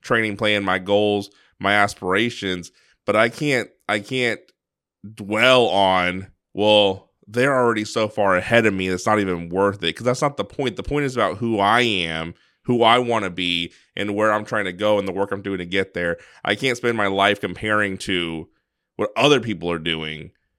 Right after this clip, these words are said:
because it'll do one of two things. It'll lead me into a, a path of, of depression, 'cause it's like, "Well, I'm just so far away from that," or it'll just leave me unfulfilled, 'cause, like, "Well, I just haven't achieved what they've achieved."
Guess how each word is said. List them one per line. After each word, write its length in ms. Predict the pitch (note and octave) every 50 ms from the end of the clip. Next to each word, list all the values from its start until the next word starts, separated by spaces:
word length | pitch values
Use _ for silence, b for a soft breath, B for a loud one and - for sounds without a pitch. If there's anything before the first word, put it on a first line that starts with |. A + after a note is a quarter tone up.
| _ _ _ _ _ -
because 380 | F#2+ F#2+ - A2 A2 G#2 G2+
it'll 300 | G2 E2 A2 A2 G#2+ G#2+
do 220 | F#2 A2+ A2+ A2 G#2+
one 180 | G#2 A2 A2
of 80 | A2+ G#2
two 140 | - A2+ G#2
things. 200 | A#2+ B2 A2+ G2+
It'll 140 | F#2+ F#2+
lead 160 | G2 G#2 G#2 G#2
me 120 | G#2+ G#2
into 540 | G#2 G2+ G2 - A2+ G2+ G2 F#2+ F#2+ F#2 F2+ - -
a, 120 | F2+ F2 - _ _ _
a 80 | - F2
path 440 | - - - G#2 G#2 G2 G2 - G2
of, 360 | F#2+ F2+ F2 E2+ E2 D#2+ _ _ _ _ _ _ _ _ _ -
of 400 | F2+ F2 F2 E2+ D#2+ E2 G#2 -
depression, 640 | F#2+ - - - G#2 G2 G#2+ - - D3+ D#3 D3+
'cause 100 | C3+ A2
it's 120 | F#2+ - -
like, 120 | F2 E2+
"Well, 80 | E2 F2+
I'm 140 | F#2+ G#2 G2
just 120 | F#2+ -
so 140 | - A2 G#2
far 260 | G2+ - G#2+ G#2 G#2
away 240 | G2 F#2 A2+ C3 C#3
from 220 | - - G2 F2+
that," 320 | E2+ E2+ E2+ F2 E2+ b b b b b b
or 160 | _ - G#2 A2+
it'll 100 | G#2+ G#2
just 140 | G2+ -
leave 220 | G2+ G#2 A2 A2 G2+
me 220 | G#2+ G#2 G2+ G2 -
unfulfilled, 720 | F#2+ G#2+ G#2 G#2 - F#2+ - - - B2+ C3 A2+ G2 F2+ F2
'cause, 140 | - E2+ F2+
like, 140 | F2+ E2+
"Well, 100 | E2 F2+
I 80 | F2+ F#2+
just 160 | F#2+ F2+ -
haven't 240 | G2+ F#2+ F2 F2 E2
achieved 340 | E2+ - - - G2 F#2 E2+
what 120 | E2+ E2
they've 180 | E2+ F2 F2 E2
achieved." 540 | D#2+ - - - D#2 D2 D2+ E2 - _